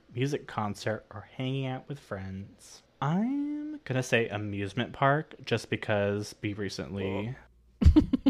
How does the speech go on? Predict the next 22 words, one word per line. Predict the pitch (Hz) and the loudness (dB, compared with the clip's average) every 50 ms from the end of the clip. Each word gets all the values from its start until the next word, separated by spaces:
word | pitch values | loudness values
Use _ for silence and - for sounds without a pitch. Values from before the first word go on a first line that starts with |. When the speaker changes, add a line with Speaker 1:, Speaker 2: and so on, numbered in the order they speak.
| - - - | 2 4 2
Speaker 1:
<laughs> | 214 120 - - 185 - - 214 214 - - 185 180 - 165 175 - 165 175 175 - 151 139 131 120 135 143 135 139 - 131 - - 139 - - - - - - 170 131 - 190 220 233 240 233 214 196 - - 143 127 | 2 2 6 6 6 10 12 12 10 12 10 10 10 10 8 8 10 8 6 8 6 4 2 2 2 2 0 -2 -2 -4 -4 -4 -4 -6 -6 -10 -14 -14 -12 -8 -8 -6 -4 -2 0 2 2 2 2 0 -2 -8 -4 2
got | 123 120 113 113 120 117 - | 4 6 6 6 6 4 4
our | 127 135 143 143 147 147 147 | 6 6 6 6 4 4 0
Disney | 143 127 117 117 113 107 110 110 110 110 110 110 107 | -2 -2 -2 -2 -2 -2 -2 -2 0 0 0 -2 -2
things | - 117 107 104 107 107 107 107 | -4 -4 -4 -2 -2 -4 -6 -6
back | 107 - 104 101 101 104 110 117 - | 0 0 2 4 4 4 2 2 2
and | 113 104 | 0 0
we've | 101 104 101 | 0 -2 -2
been | - 110 110 107 | 0 -2 0 2
going | 113 110 110 113 113 120 | 4 4 4 2 2 0
more | 110 95 76 | -2 -2 -2
often. | - - - - - - - - 143 - - - - - - _ _ _ _ - - - - | -4 -8 -10 -12 -16 -16 -14 -12 -12 -14 -14 -16 -20 -20 -20 _ _ _ _ -20 -6 0 0
<laughs> | 143 - - 170 - - 160 151 139 - 147 127 123 120 - - - 113 - - - 113 - - - - - - - 117 - - - - | 4 6 6 6 6 6 4 4 4 2 -2 -4 -4 -6 -8 -10 -12 -12 -12 -10 -12 -12 -12 -12 -14 -18 -18 -16 -16 -18 -18 -18 -4 4
Speaker 2:
Okay, | 226 247 240 226 185 165 120 156 202 | 4 6 8 8 6 6 4 2 4
none | 208 214 220 247 | 4 4 6 6
of | 302 277 262 | 4 6 6
those. | 240 226 220 220 220 226 226 - - - - - | 6 8 8 8 8 6 4 2 -6 -16 -4 0
Okay, | 196 196 - 180 156 | 0 2 2 2 2
there's | - 170 - | 2 0 0
two | - - 277 302 294 | 2 6 6 8 10
that | 262 247 214 214 | 10 8 8 8
sound | - 247 240 214 202 | 8 6 6 6 4